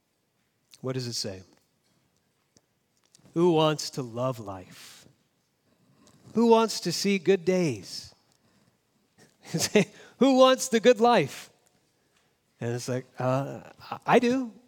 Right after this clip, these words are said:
I want the good life. I want to love life and see good days. Everyone does. And so it goes on. It says, "Here's how. Live this life of blessing. With your words, bless others."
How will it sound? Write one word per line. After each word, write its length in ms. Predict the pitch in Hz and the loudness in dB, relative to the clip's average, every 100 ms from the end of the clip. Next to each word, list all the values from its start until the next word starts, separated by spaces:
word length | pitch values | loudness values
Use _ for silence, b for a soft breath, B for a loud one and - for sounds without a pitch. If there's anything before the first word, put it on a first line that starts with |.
| _ - | _ 2
I 140 | 208 | 4
want 220 | 285 233 | 6 4
the 60 | 175 | 2
good 160 | 180 | 0
life. 440 | 156 151 214 - - b b b b | 2 2 2 -2 -18 b b b b
I 120 | 196 | 2
want 180 | 262 247 | 6 6
to 60 | 220 | 6
love 240 | 190 185 | 4 2
life 320 | 160 156 190 | 2 2 0
and 100 | 160 | -2
see 180 | - 170 | 0 0
good 140 | 160 147 | 0 2
days. 260 | 165 196 | 4 4
Everyone 440 | 240 254 233 185 160 | 2 2 4 4 2
does. 400 | 139 117 98 - b b b b _ _ | -2 -4 -8 -16 b b b b _ _
And 160 | 175 180 | -2 2
so 160 | 202 | 2
it 80 | 190 | 4
goes 240 | 208 208 | 4 4
on. 180 | 220 254 | 4 2
It 80 | 190 | 2
says, 220 | 196 175 | 0 0
"Here's 280 | - 214 185 | 0 0 2
how. 420 | 208 196 139 95 _ _ _ _ _ _ _ - | 2 4 2 -6 _ _ _ _ _ _ _ -2
Live 260 | 190 254 | 0 0
this 220 | 226 214 | 0 0
life 260 | 214 208 208 | 2 2 2
of 160 | 214 151 | -4 -2
blessing. 680 | 180 220 202 214 175 113 98 b b | 0 0 2 0 0 -4 -12 b b
With 200 | 180 185 | -2 2
your 140 | 190 185 | 2 2
words, 520 | 175 240 233 190 135 | 4 6 6 2 -2
bless 320 | 156 190 190 | 0 0 2
others." 560 | 202 180 139 98 - | 0 2 -4 -6 -16